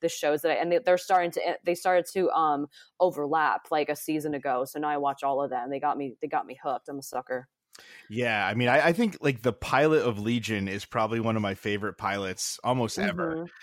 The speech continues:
Speaker 2: Like, it just
Speaker 1: Mm-hmm.
Speaker 2: visually, it's just visually
Speaker 1: Oh,
Speaker 2: unbelievable.
Speaker 1: yeah. Oh,
Speaker 2: Um,
Speaker 1: yeah.
Speaker 2: and, yeah, like, like, the first season was,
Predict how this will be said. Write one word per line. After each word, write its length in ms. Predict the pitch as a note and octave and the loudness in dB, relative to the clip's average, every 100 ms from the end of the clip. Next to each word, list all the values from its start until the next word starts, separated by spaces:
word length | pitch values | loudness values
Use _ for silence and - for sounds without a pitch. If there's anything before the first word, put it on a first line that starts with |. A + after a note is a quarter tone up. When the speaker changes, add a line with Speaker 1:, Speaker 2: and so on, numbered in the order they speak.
| - | -4
Speaker 2:
Like, 180 | A#2+ G3+ | -2 0
it 120 | G3+ | -2
just 240 | F#3 E3+ | 0 0
Speaker 1:
Mm-hmm. 80 | F3 | 2
Speaker 2:
visually, 400 | E3 D3+ C3 A2 | 2 4 2 0
it's 100 | A2 | 0
just 180 | C#3+ A2 | -2 -2
visually 580 | G#2 D#3 D#3 C#3+ B2 A#2+ A2 A#2 A2 F#2+ F#2+ | 0 0 2 0 0 -2 -2 -2 -2 -4 -4
Speaker 1:
Oh, 100 | E3 | -4
Speaker 2:
unbelievable. 40 | |
Speaker 1:
yeah. 340 | C#3 C#3 C3 B2+ - - G3+ | -4 -4 -6 -8 -12 -6 -2
Oh, 140 | D#3+ | 0
Speaker 2:
Um, 80 | C#3+ | 0
Speaker 1:
yeah. 240 | C3+ A#2 | 0 -2
Speaker 2:
and, 160 | A2+ A2 - - - - | -2 -8 -16 -20 -18 0
yeah, 140 | D#3 | 4
like, 160 | D3+ D3+ | 4 4
like, 140 | D3+ | 2
the 80 | C#3 | 0
first 320 | - A#3 D4 | 2 4 4
season 380 | - F3+ C3+ B2+ | 2 2 4 4
was, 340 | A#2+ A2+ - | 4 4 0